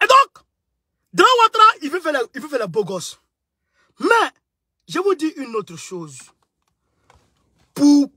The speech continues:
conforter ce que je suis en train de vous dire. Dramane Ouattara avait dit que la, le P P A C I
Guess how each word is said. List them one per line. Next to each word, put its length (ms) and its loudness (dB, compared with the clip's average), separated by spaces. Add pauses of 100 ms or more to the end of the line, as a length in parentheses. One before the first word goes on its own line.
conforter 400 -2
ce 100 -6
que 80 -14
je 40 -12
suis 80 -6
en 40 -4
train 140 -6
de 40 -6
vous 120 -8
dire. 340 -10 (1800)
Dramane 380 4
Ouattara 340 4
avait 200 -2
dit 460 -4 (1700)
que 260 0 (220)
la, 280 -6
le 360 -2
P 120 -4
P 140 -6
A 100 -2
C 300 -6
I 100 -6